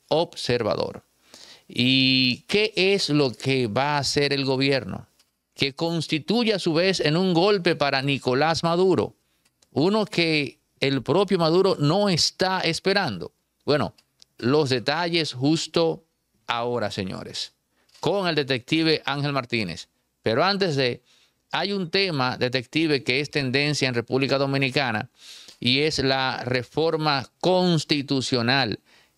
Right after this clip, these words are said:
Y hay destacados juristas como Julio César de la Rosa que ya han comenzado a hablar en favor de la reforma.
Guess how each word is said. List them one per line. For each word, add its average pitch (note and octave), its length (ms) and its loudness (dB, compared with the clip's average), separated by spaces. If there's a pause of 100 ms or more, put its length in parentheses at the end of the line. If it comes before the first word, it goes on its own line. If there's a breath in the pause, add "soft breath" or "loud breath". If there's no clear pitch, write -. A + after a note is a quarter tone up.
(100)
Y A#2 220 2
hay D#3 760 -2
destacados C3+ 720 -2
juristas C3 840 -2
como G#2+ 400 0
Julio F3 640 2
César F3 520 -4
de D3+ 120 0
la D#3+ 140 0
Rosa C#3 440 -2 (1080 loud breath)
que B2 140 -2
ya D3 340 0
han D#3+ 140 -2
comenzado D3 640 0
a D3+ 40 2
hablar C3 500 -2 (400)
en C#3+ 280 -2
favor C#3+ 540 0
de C3+ 120 0
la A2+ 100 0
reforma. G2+ 720 -4